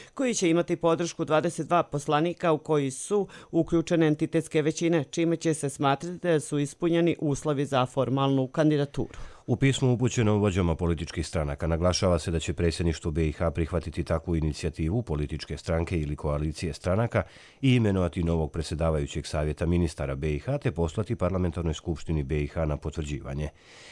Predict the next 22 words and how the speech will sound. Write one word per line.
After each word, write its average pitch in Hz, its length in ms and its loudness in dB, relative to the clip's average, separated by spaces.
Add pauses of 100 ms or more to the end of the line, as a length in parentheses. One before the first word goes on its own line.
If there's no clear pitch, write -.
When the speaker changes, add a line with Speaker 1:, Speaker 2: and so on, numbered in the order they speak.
(140)
Speaker 2:
Predsjedništvo 95 760 2
B 87 180 2
I 82 60 2
H 107 200 2
svjesno 80 460 -2
svoje 80 260 -2
zakonske 78 640 -2
obaveze 85 500 -2
da 76 140 -2
u 71 120 -2
roku 76 340 -4
od 73 140 -4
osam 73 300 -4
dana 73 280 -2
ponudi 78 380 -4
ime 76 300 -2
drugog 87 320 -2
mandatara 73 560 0
nakon 73 300 -4
što - 160 -8
Slavo 80 340 -2
Kukić 82 380 -6